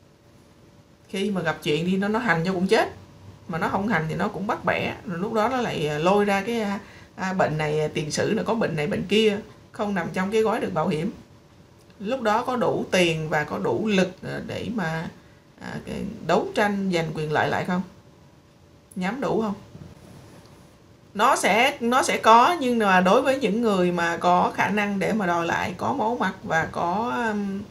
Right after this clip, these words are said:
ờ, người bảo vệ thì nó vẫn sẽ phải trả. Nhưng còn những ai quỵt được nó vẫn quỵt à.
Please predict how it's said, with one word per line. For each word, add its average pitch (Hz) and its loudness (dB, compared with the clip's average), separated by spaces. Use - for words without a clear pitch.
ờ, 180 -6
người 185 2
bảo 170 2
vệ 175 0
thì 151 -6
nó 208 -4
vẫn 202 -4
sẽ 196 -4
phải - -4
trả. - -8
Nhưng 202 -8
còn 175 -4
những 202 -2
ai 202 -2
quỵt 185 -2
được 165 -2
nó 185 -2
vẫn 190 -6
quỵt - -4
à. 107 -8